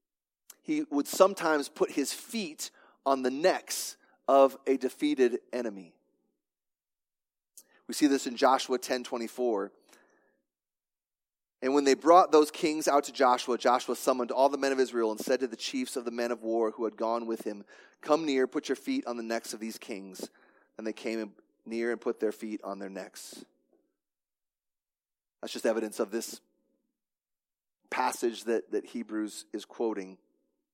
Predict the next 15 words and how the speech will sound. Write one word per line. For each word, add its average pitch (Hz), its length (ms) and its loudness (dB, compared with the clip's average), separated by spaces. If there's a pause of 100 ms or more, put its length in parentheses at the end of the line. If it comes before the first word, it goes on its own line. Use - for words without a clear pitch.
(600)
So 156 480 8 (180)
a 135 60 -2
great 160 180 4
question 226 320 0
then 156 120 2
would 139 120 2
be, 143 140 2
who 214 260 0
are 180 100 8
Jesus' 156 460 -6
enemies 123 560 -6 (2000)
that 131 140 -2
he 143 120 -4
will 135 100 0
put - 300 2